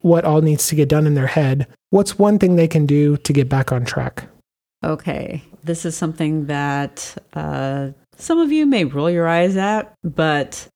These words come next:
Speaker 2: for me, even before this added pressure of all the other things that are happening, everything's happening all at once. At work, when I would get a bunch of different tasks, they all had different due dates.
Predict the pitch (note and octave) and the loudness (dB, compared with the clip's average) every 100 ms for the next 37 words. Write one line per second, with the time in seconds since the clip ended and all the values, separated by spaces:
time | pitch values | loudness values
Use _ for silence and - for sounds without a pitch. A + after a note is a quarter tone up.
0 | _ G#3+ G3 G#3 G3 G3+ F#3+ F3 E3+ - | _ 0 2 2 0 -2 0 0 0 -2
1 | F3+ F3+ E3+ D#3+ E3 E3 D#3+ - - - | 0 2 4 2 0 -4 -6 -6 -14 -10
2 | C#3+ D3+ D#3 D3 D3 - - - D#3 - | -2 0 0 -2 -4 -10 -6 -4 -4 -4
3 | D3 C#3+ C#3+ C#3+ C#3+ C#3+ D3+ C#3+ D3+ D3+ | -4 -4 -4 -4 -4 -2 -2 -2 -2 -2
4 | D#3 D3+ D#3+ D3 D3+ D3 D#3+ D#3+ - D3 | -2 -2 -2 0 0 -2 -2 -4 -4 -10
5 | - E3+ D#3+ D#3 D3 D#3+ D#3 D#3+ C#3+ D3+ | -2 -2 0 -2 -4 -4 -4 -4 -2 -4
6 | D3 C#3 D3 C#3+ C3+ - - _ _ _ | -4 -4 -4 -4 -4 -10 -16 _ _ _
7 | _ _ _ D#3 E3 E3+ E3+ - - D#3+ | _ _ _ -2 2 0 0 -6 -4 -2
8 | D3 D3 - D#3 D3 D#3 D#3 C#3+ C3+ - | -2 -2 -2 -2 -4 -4 -4 -2 -4 -8
9 | - D3+ D#3 E3 D#3+ E3+ D#3+ E3 D#3 - | -8 -6 -4 -4 -4 -2 -2 -2 -4 -6
10 | - C#3+ C#3+ D3 C#3 D3+ D3+ D3 D3+ D3 | -6 -4 -2 -4 -4 -2 -2 -2 -2 -2
11 | D3 D3+ - - | 0 -2 -4 -14